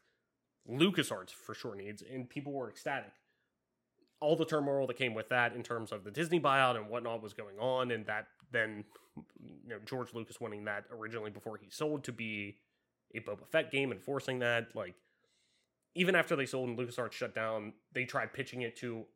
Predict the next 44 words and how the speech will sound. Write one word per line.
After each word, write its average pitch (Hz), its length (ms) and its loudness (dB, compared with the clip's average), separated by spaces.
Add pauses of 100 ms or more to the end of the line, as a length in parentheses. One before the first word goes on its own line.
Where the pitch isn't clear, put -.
other 131 220 0
developers, 101 480 -8
and 123 80 -4
they 117 40 2
were 120 100 -4
gonna 120 140 0
salvage 120 540 6
it. - 60 -20 (120)
They 123 80 -8
were 110 80 -12
going 123 300 0
to 113 260 -6
say, 113 240 -2
"Hey, 117 320 0
we 117 120 -4
have 120 260 4
all 101 120 -4
this," 98 240 -6
and, 107 100 -10
"Hey, 107 280 -2 (840)
it'll 160 140 4
be 160 100 8
a 170 40 12
major 175 280 8
undertaking, 160 460 4
but 127 160 0
we 151 120 2
have 131 380 2
all 123 200 0
these 120 260 -2
basic 135 640 0
art 127 220 0
sets 107 240 -6
of 107 100 -4
this, 104 200 -8
the 113 100 -6
basic 127 440 -2
skeleton 120 480 -2
of 104 120 -10
this, 107 200 -8
we 117 80 -8
can 104 320 -8
shift - 300 0
this. - 220 -16